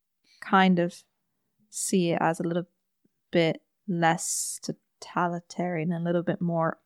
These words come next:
authoritarian in a sense, I guess. Yeah, I don't know. What, what is the other component to that question, though? 'Cause they're about her.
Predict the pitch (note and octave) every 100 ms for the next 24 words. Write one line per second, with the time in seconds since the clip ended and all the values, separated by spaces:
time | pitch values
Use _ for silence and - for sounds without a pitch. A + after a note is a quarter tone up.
0 | _ - - _ G3 F#3 D#3+ D#3 - E3
1 | D#3+ E3 D#3 D#3+ D#3+ - _ _ _ _
2 | _ E3 D#3 F3 - D#3 E3+ - E3+ D#3+
3 | D#3 - - - _ _ _ _ - B3+
4 | A#3+ _ D4 G3+ G#3+ G3+ F3 _ _ _
5 | _ A3 A#3 - _ - - - _ _
6 | _ _ _ _ - A3 B3 - - A3
7 | - - G#3+ A#3 A3 - G#3 G#3+ F#3+ F#3+
8 | G3 F#3 - G#3 - F3+ F3 C#3 G3 _
9 | _ _ _ _ _ - G#3 G3 G3 F#3+
10 | - _ _ _ G#3+ G3+ G3 - G3 E3+
11 | G3